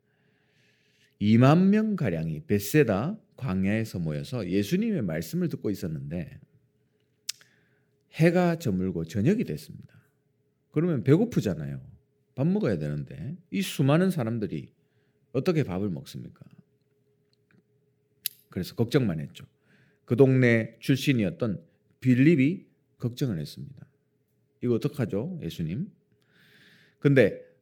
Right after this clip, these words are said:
똑같은 동네 출신 이 안드레가, 어, 그런 걱정하지 않고 도시락을 예수님께 가져왔습니다.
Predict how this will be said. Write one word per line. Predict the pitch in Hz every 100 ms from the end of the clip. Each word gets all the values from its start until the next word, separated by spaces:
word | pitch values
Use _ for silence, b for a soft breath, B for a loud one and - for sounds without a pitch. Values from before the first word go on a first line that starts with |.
| -
똑같은 | 135 143 185 190 233 214
동네 | 135 107 104
출신 | - 95 - 90 78 _ _ _ _
이 | 107 113 -
안드레가, | - 147 165 151 85 117 101 - - _ _ _ _ _ _ _ _ _ _ _ _ _
어, | - 80 76 - _ _ _ _
그런 | - 139 135
걱정하지 | 170 165 233 196 120
않고 | 92 90 135 101 80 _ _ _ _ _ _ _ _ _ _
도시락을 | - 113 117 156 202 165 131 - _ -
예수님께 | 80 85 190 -
가져왔습니다. | - - - - - -